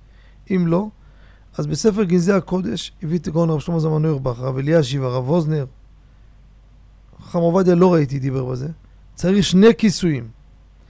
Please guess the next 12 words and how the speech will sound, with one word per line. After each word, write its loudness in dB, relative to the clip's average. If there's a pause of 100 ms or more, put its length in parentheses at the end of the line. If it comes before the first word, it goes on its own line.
(360)
אם 2
הספר 4
מונח 6
בכיס 0
שלו, -4
מניח 0
עליו 2
עוד 2
בגד, 2 (1120)
או 0
אפילו 0
ניילון, 4